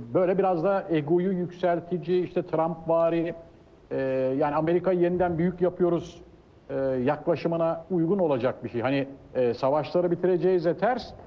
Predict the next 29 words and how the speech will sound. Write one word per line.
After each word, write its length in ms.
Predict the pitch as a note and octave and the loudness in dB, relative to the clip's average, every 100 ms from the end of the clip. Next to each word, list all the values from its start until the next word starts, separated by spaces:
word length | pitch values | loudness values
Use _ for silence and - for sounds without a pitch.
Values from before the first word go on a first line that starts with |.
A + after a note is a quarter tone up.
| - - - | -20 -12 -4
ama 360 | D3 A3+ G#3+ - A2 C3 | 0 0 -2 -6 -10 -4
ya 100 | C#3+ | -2
Amerika 360 | D#3+ F#3+ G3+ G#3 | 2 0 2 2
yeniden 420 | G#3 G#3 G3 F3 | 2 2 0 0
büyük 180 | G3+ G3+ | 0 2
olacak 340 | E3+ C3 C3 - | 2 2 -2 -2
yaklaşımına, 640 | D#3+ - C#3+ E3 G#3+ C4 - - - | -2 -2 -4 -2 -2 -4 -6 -20 -6
e, 40 | C#3+ | -4
uyacak, 680 | D3 F3 F3+ G#3 G#3 - C#3+ | 2 2 4 0 -2 -8 -6
e, 20 | D3 C#3+ C3+ C3+ | 0 2 2 2
bir, 120 | F3 F3 - D3 | 0 -2 -6 -4
e, 200 | C#3+ C3+ | -2 0
açıklama. 640 | E3 G#3 G3+ F3 E3+ A#2+ - - - | 0 -2 0 0 0 -2 -6 -12 -4
Ama 220 | E3 A3 | -2 -2
içerisine 580 | E3+ - G3+ A3 A#3+ C4+ | -4 -2 -2 -2 -2 0
baktığınızda 440 | F#3+ - F3+ A3 | 0 -2 -4 -2
sorulan 540 | D#4+ - F#3+ F3+ G3+ A3 | -2 0 0 0 0 0
sorulara 360 | - G3+ A#3 A#3+ | 0 2 2 2
da 140 | E3 | 2
doğrudan 300 | F3 F#3+ F#3+ | 2 2 0
çok 220 | F#3+ F#3 | -4 -4
net 160 | F3+ F3 | -4 -2
cevaplar 400 | F3+ F3 F3 E3+ | 0 0 0 2
vermediklerini 600 | F#3 F3 A#2+ - A#2+ A2 | 0 0 -2 -4 -4 -2
görüyoruz 300 | G#2+ G#2 G#2 | 0 0 0
aslında. 260 | G2+ - A#2+ | -4 -2 0
Yani 240 | C3+ C4+ - - - | 0 -2 -6 -20 -12
sanki 380 | - F3+ F#3+ A3 | -4 -2 -2 -4
karşısında 840 | - F#3 F#3 - G#3 G3+ A#3+ C4+ | 0 0 -2 -6 -4 0 0 0